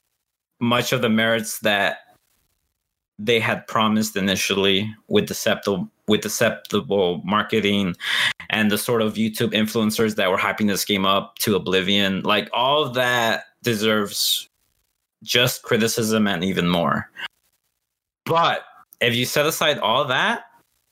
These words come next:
my favorite moments are when you just start a side quest, you meet up with a character, they phone you up, "Hey, I got, you know, a little something to deal with, a problem.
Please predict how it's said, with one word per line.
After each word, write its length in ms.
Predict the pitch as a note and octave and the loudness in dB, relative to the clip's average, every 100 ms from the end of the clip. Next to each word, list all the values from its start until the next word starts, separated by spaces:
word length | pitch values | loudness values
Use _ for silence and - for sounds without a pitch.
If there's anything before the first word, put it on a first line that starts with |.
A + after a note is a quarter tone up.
| _ _ _ _ _ - | _ _ _ _ _ -10
my 120 | - F#2+ | -4 -4
favorite 320 | - A#2+ A#2 | 0 0 0
moments 760 | A2 G#2+ F2 D2+ - - - - _ - | 0 0 -2 -4 -4 -2 -4 -6 _ 0
are 160 | G2+ | 2
when 180 | F#2 G2 | 2 0
you 80 | F#2+ | 0
just 480 | F#2 G2 - - - _ _ _ - | 2 2 0 -4 -10 _ _ _ -8
start 240 | - A2 | 0 0
a 60 | B2 | 0
side 300 | - A#2+ A2 | 0 0 0
quest, 340 | - B2 A#2+ | 0 0 0
you 80 | G#2 | 0
meet 140 | G2+ | 2
up 100 | G#2+ | 2
with 120 | G#2+ G#2+ | 0 -4
a 40 | |
character, 640 | G#2+ G#2+ G#2 F#2 A2 A2 A2 | 0 0 0 0 0 0 0
they 140 | F#2 | -2
phone 260 | - G#2 G#2 | 0 0 2
you 120 | G2+ | 2
up, 240 | G#2+ G2+ | 2 0
"Hey, 280 | B2 A#2 A2 | 2 2 2
I 120 | E2+ | 0
got, 320 | F#2 G2 G2 G#2+ - | 0 -2 -2 -6 -4
you 120 | G2 | 0
know, 360 | F#2 F2 F2 - | 2 2 0 -2
a 40 | |
little 260 | - F#2+ F#2+ | -2 0 0
something 340 | - G#2 F2+ F2 | 0 -2 -2 -4
to 80 | |
deal 220 | F#2+ F2+ E2 | 0 0 2
with, 240 | F2 F2+ | 0 -2
a 60 | - | -4
problem. 580 | G2+ F2 E2+ F2+ F#2+ | 0 0 0 -2 -4